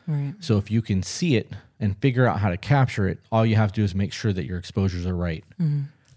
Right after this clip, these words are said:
Speaker 2: And it, it makes it so that people who don't have, uh, the ability to draw or paint can create art forms.
Speaker 1: Mm-hmm.
Speaker 2: I think it's dope.
Speaker 1: I agree.
Speaker 2: Do you have any other points?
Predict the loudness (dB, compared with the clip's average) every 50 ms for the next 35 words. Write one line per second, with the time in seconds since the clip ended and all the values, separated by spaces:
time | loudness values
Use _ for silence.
0 | 0 2 2 2 2 2 2 2 2 2 2 -2 -6 -4 -2 -2 -2 -2 -2 -4
1 | -4 -4 -2 -2 -2 -2 0 -2 -2 -4 -4 -2 -2 0 0 0 0 0 0 0
2 | 0 -2 -4 -6 -12 _ _ _ _ _ _ -4 -4 -2 -2 -4 -4 -4 -2 -2
3 | -2 -2 -2 -4 -4 -4 -6 -8 -10 -12 -8 -6 -4 -4 -2 -4 -4 -6 -6 -6
4 | -6 -6 -4 -4 -4 -4 -6 -8 -12 -18 -20 _ _ -4 -2 -2 -2 -4 -6 -6
5 | -4 -4 -2 -2 -4 -4 -6 -6 -6 -6 -8 -8 -8 -6 -8 -6 -4 -2 -2 0
6 | -2 -2 -4 -6 _ _ _ _ _ _ -4 -2 -2 -2 -2 -4 -4 -4 -4 -4
7 | -6 -12 -20 -20 _ _ _ _ _ _ _ _ -6 -4 -2 -2 -2 -4 -4 -4
8 | -4 -4 -4 -6 -10 _ _ _ _ _ _ _ _ _ _ _ _ _ _ _
9 | _ _ _ _ _ _ _ _ _ _ _ _ _ _ _ _ _ _ _ _
10 | _ _ _ _ _ -2 0 0 2 2 2 2 2 4 4 2 0 0 -2 -2
11 | -2 -2 -4 -8 -14 -18